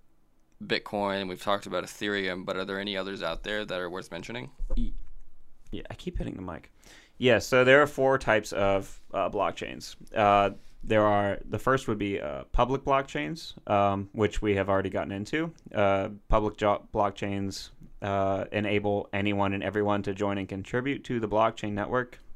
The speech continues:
Speaker 2: such as, like, we've been talking about Bitcoin and Ethereum. Uh, public blockchains are the ones that are definitely most well known. Those are the ones everyone talks about, um, because they're the public one.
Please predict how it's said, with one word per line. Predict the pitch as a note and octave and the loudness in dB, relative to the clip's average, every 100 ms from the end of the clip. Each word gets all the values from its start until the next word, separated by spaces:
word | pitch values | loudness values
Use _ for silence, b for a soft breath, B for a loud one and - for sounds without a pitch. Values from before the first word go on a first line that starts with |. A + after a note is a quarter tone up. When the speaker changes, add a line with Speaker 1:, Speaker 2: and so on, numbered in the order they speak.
| - | -12
Speaker 2:
such | - G#2 G2 | -4 -4 -2
as, | F#2+ | -2
like, | F#2+ G#2 | -2 -2
we've | G2+ | -4
been | G2+ | -2
talking | G#2 G#2 A#2+ | -2 0 2
about | A2+ E2 | 0 0
Bitcoin | G2 - G2+ G2 | -6 -4 -6 -6
and | G2+ | -4
Ethereum. | A#2 C3 D3 D3 b b b b b b | -2 0 -2 -8 b b b b b b
Uh, | G2+ G#2 | 2 4
public | - C3+ B2 F#2+ | 6 6 4 2
blockchains | A2+ G#2+ G#2 G2 | 4 4 2 -2
are | G2 | 0
the | G2 | 2
ones | G2 G2 | 0 0
that | G2 F#2+ - - | 0 0 -2 -6
are | G#2 | -6
definitely | G2 G2 G2+ G2 G2 F#2+ - - - | -2 -2 -2 -2 0 -2 -4 -14 -4
most | G#2 G2 - | 0 0 2
well | G2 | 0
known. | G2 G2 G2+ G2+ - - | 0 0 0 -2 -10 -6
Those | G2+ | -4
are | G2 | 0
the | |
ones | G2 G2 G2 | 0 2 0
everyone | G2 F#2+ | 0 -2
talks | F2 G2+ F#2+ | -2 -2 -2
about, | G#2+ G2+ G2+ G2+ - - | -2 4 4 4 -2 -8
um, | F#2 F#2 F#2 F#2 - | -6 -4 -6 -10 -10
because | G2 F#2 F2 | -6 -6 -4
they're | F#2 | -6
the | F2+ | -6
public | - F#2+ G2+ G2 | -6 -6 -6 -6
one. | G2 G#2+ | -6 -8